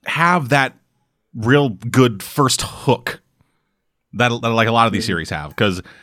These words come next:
Speaker 1: the thing that kinda keeps me going with a lot of the other series is either the artwork is ridiculous enough for me to fucking, like, for me to be dragged along by that, or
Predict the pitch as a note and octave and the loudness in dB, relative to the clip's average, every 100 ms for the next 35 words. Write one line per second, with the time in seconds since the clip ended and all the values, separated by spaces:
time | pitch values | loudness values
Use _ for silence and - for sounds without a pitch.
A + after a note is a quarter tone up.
0 | - E3+ D4 A#3 G#3+ F#3 F3 E3 C#3 C3 | 0 2 2 0 0 0 -2 0 2 4
1 | C3 A#2 A2+ A#2 A#2 A#2 G#2+ A#2 G#2+ G2+ | 4 4 4 4 4 2 2 0 0 -2
2 | G2 G#2 G2 F2+ F#2 - - - - B2 | -2 0 0 -2 -8 -16 -20 -20 -2 2
3 | B2 A#2 A#2+ C3+ D#3+ F3 F3+ D3 C#3 G2 | 2 2 2 0 0 0 0 2 0 0
4 | B2 B2 C#3 C#3+ C3+ C3 C3+ C3+ B2 A#2 | -2 2 2 2 -2 -2 -4 -2 -2 -2
5 | A#2+ G#2 A2+ A2+ G2+ F#2 E2+ - F2+ - | 0 0 -2 -2 -2 -4 -4 -6 -6 -8
6 | _ _ F#2+ A2 G#2+ A2 G#2 G#2+ G#2+ A2 | _ _ -12 -4 0 0 2 2 2 2
7 | G#2 A2 G#2 G2 A2+ - A#2+ C3 | 0 0 0 2 0 0 0 2